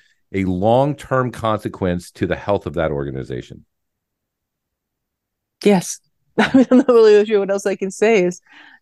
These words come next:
Speaker 2: yes, retaliation is brutal. As, as somebody who has been a, the beneficiary of a lot of retaliation, yeah, it's, it's brutal.
Speaker 1: So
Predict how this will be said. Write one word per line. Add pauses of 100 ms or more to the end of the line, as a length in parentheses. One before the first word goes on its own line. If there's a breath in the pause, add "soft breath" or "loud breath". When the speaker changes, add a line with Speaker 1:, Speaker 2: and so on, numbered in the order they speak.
Speaker 2:
yes,
retaliation
is
brutal. (480)
As,
as
somebody
who
has
been
a, (180)
the
beneficiary
of
a
lot
of
retaliation,
yeah,
it's,
it's
brutal. (640)
Speaker 1:
So